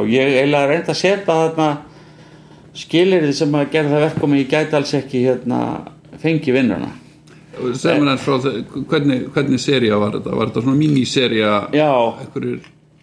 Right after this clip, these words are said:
Speaker 1: Þetta
Speaker 2: no-,
Speaker 1: voru,
Speaker 2: nokkrir
Speaker 1: þetta
Speaker 2: þættir,
Speaker 1: voru,
Speaker 2: nokkrir
Speaker 1: þetta voru
Speaker 2: þættir.
Speaker 1: þrír
Speaker 2: Já.
Speaker 1: klukkutíma þættir.
Speaker 2: Mhm.
Speaker 1: Og hérna,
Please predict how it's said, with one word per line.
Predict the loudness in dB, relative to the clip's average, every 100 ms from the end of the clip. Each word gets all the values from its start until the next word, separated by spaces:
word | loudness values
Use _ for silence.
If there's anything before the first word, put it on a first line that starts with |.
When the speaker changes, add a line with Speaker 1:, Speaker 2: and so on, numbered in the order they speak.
| -20 -16 -6
Speaker 1:
Þetta | -2
Speaker 2:
no-, | 0
Speaker 1:
voru, | 2 4 4
Speaker 2:
nokkrir | 2 0 -2
Speaker 1:
þetta | 0
Speaker 2:
þættir, | 0 2
Speaker 1:
voru, | 2 0 -2
Speaker 2:
nokkrir | -4 -4
Speaker 1:
þetta | 0 0
voru | 2 0
Speaker 2:
þættir. | -2
Speaker 1:
þrír | -2 -2 -6 -20 -20 -8
Speaker 2:
Já. | -2 -2 -4 -14 -20 -20 -10
Speaker 1:
klukkutíma | -8 -8 -6 -4 -4
þættir. | -8 -12 -18 -20 -20 -16 -4
Speaker 2:
Mhm. | 0 0 -2 -8 -20 -20 -20 -20 -20 -8
Speaker 1:
Og | -2 0
hérna, | 2 0 0 -2